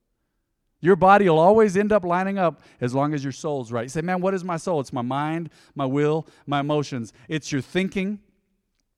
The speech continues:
It's your decision-making abilities.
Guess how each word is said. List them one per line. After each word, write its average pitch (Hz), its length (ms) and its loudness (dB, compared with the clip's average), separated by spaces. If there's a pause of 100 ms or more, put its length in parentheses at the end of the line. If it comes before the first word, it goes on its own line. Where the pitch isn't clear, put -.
(400)
It's 170 240 -4
your 175 100 -2
decision-making 180 840 -2
abilities. 180 600 -4